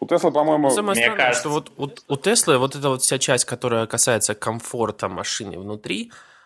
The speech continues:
Speaker 2: она очень посредственная. Вот сколько я не смотрел, а,
Speaker 1: Я просто говорю, что
Speaker 2: ревью, и, кстати
Speaker 1: да, у, у любого производителя количество поставщиков, оно там больше тысячи, это сто процентов.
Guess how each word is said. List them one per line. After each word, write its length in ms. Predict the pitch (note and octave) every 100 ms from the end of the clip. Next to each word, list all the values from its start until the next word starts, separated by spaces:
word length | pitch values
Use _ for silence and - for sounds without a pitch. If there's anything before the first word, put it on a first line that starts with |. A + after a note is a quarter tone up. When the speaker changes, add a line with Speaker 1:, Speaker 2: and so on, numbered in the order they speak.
| _
Speaker 2:
она 260 | A2+ B2 A2+
очень 340 | C3+ - B2
посредственная. 760 | B2+ - G#2+ F2+ - F#2 F2 - _
Вот 80 | G#2+
сколько 260 | - B2+ C3
я 60 |
не 100 | A#2+
смотрел, 560 | A#2 A2+ A2 A#2 G#2 - - - - _ _ -
а, 380 | G#2 G2 F#2+ F#2
Speaker 1:
Я 60 | A2+
просто 240 | C3+ C3
говорю, 240 | A#2 C3 A#2+
что 180 | -
Speaker 2:
ревью, 320 | A#2 G2 F#2 F2+
и, 40 |
кстати 260 | - A#2 G2+
Speaker 1:
да, 200 | G2+ F2
у, 220 | F#2 - G#2+
у 40 |
любого 320 | B2 D#3 F3+
производителя 580 | - C3 C#3 D3+ F3 C3
количество 520 | G2+ A#2+ A#2+ - A#2+ G#2
поставщиков, 840 | - A2+ A2+ G#2+ A#2+ - C3+ A#2
оно 200 | G2+ G#2+
там 640 | G#2 F#2+ F#2 F2+ F2 F2+ F2+ F2+ F2+ - -
больше 300 | G2+ A2 -
тысячи, 420 | F#2+ G#2 - E2+ F#2
это 160 | -
сто 160 | - G2+
процентов. 540 | - - - F#2+ -